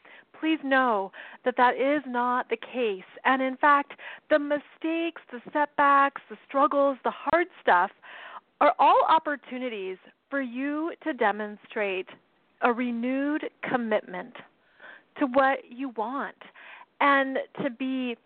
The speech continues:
compassionate with yourself as you do this, uh, for the first time often. You know, every time we begin something,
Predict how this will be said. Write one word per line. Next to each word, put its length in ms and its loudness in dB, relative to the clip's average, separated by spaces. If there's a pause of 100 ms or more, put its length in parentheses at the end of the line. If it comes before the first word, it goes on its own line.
(320)
compassionate 960 -2
with 180 -2
yourself 560 2 (680)
as 300 6 (160)
you 500 -10
do 200 -8
this, 260 4 (600)
uh, 220 4
for 140 2
the 180 0
first 200 2 (260)
time 420 -2 (220)
often. 480 0 (480)
You 100 -4
know, 160 4
every 240 2
time 320 -6
we 120 -8
begin 880 0 (400)
something, 680 -2